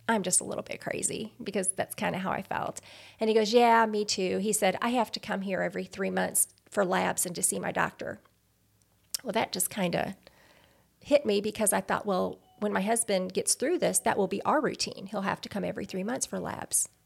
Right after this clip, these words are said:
you know, and to see his doctor." So I said to him, "Do you mind if I ask why you're here?" And he said, "Yeah." He said, "I had a bone marrow transplant seven years ago, and I'm here for my labs and my doctor." And I said, "You've got to be kidding me."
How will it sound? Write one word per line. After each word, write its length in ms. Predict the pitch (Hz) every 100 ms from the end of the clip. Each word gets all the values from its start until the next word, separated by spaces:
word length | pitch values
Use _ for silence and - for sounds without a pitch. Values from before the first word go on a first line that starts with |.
| -
you 100 | 185
know, 100 | 170
and 60 | 185
to 80 |
see 120 | 190 180
his 80 |
doctor." 360 | - 311 - 175 - - - -
So 120 | 254
I 60 |
said 220 | 233 269 269
to 80 |
him, 320 | 220 190 190 196 -
"Do 100 | 254
you 80 | 370
mind 240 | 302 339
if 100 | 320
I 80 | 233
ask 300 | 226 254 -
why 100 | 226
you're 160 | 208 190
here?" 400 | 196 214 302 - _ - - - -
And 120 | 254
he 40 |
said, 240 | 262 269 269
"Yeah." 260 | 254 262
He 80 | 254
said, 160 | 254 247
"I 80 | 262
had 160 | 262
a 40 | 208
bone 240 | 208 220
marrow 220 | 185 175
transplant 580 | - 180 - - - -
seven 260 | - 180 185
years 260 | 190 202
ago, 360 | - - - 220 _ _ -
and 120 | 196 185
I'm 140 | 190
here 320 | 202 170 196 - - -
for 100 | 185
my 140 | 180
labs 300 | 180 180 -
and 80 | 190
my 80 | 185
doctor." 320 | - 190 190
And 80 | 190
I 60 |
said, 220 | 190 190 196
"You've 320 | 190 - -
got 260 | - -
to 100 | -
be 120 | 190 190
kidding 340 | - - -
me." 320 | - - 208